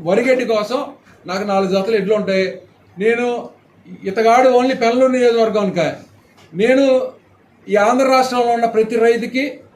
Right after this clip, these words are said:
ఎద్దు, బొద్దు, గొడ్డు ఉన్న ప్రతి సంబంధం ఉన్న ప్రతి వ్యక్తికి తెలిసిన వ్యక్తిని నేను. అర్థమైందా? అతను నా పశువుల కోసం నేను మేపుకున్నాను, కౌలు కడుతున్నారు, అది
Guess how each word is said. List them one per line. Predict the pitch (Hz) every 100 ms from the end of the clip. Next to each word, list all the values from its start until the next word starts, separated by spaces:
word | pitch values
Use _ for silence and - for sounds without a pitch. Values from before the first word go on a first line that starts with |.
| _ _ -
ఎద్దు, | 175 196 196 269
బొద్దు, | 240 214 196
గొడ్డు | 233 226 190 240
ఉన్న | 233 226
ప్రతి | 208 208 214
సంబంధం | 202 208 220 220
ఉన్న | 220 208
ప్రతి | 196 202
వ్యక్తికి | 196 220 226
తెలిసిన | 202 180 202
వ్యక్తిని | 190 185 190
నేను. | 170 151 151 151 - _ _ _ _ -
అర్థమైందా? | 151 208 214 208 202 151 - _ _ _
అతను | 185 254 247 247 247 214 220
నా | 240
పశువుల | 240 233 269 277
కోసం | 262 277
నేను | 254 208
మేపుకున్నాను, | 233 247 220 208 196
కౌలు | 208 220 233
కడుతున్నారు, | 220 190 190
అది | 196 220 311 -